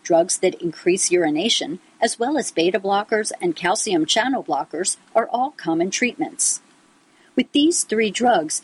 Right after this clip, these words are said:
an overwhelming majority of patients get to the target blood pressure, Brower says. For those at risk for hypertension, diabetes, or both, experts say that all the lifestyle measures above, a good diet, exercise,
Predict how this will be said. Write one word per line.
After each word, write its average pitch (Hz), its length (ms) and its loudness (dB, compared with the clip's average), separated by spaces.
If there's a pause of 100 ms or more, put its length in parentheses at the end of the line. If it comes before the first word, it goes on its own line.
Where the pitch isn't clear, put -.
an 196 220 0
overwhelming 196 680 2
majority 175 600 4
of 160 140 -8
patients 196 560 -2
get 208 240 -2
to 247 120 -4
the 262 120 -2
target 160 460 -2
blood 233 220 0
pressure, 135 460 -2 (140)
Brower 135 340 0
says. - 520 -2 (800)
For 285 140 0
those 294 300 2
at - 160 -2
risk 190 280 0
for 165 180 0
hypertension, 190 920 -2
diabetes, 180 720 4
or 175 120 -2
both, 208 420 0 (280)
experts 294 520 -2
say 175 220 2
that - 160 0 (100)
all 220 180 4
the 277 140 -2
lifestyle 185 600 0
measures 175 460 0
above, 165 500 0 (340)
a 175 60 0
good 170 260 0
diet, 170 420 2 (300)
exercise, 165 760 0